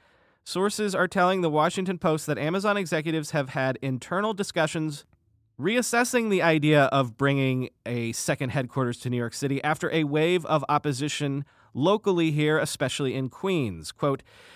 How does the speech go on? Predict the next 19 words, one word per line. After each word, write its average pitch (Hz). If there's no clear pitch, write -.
"The 151
company 240
has 202
not 175
leased 165
or 190
purchased 196
office 170
space 135
for 175
the 156
project, 156
making 147
it 156
easy 185
to 185
withdraw 147
its 143
commitment. 151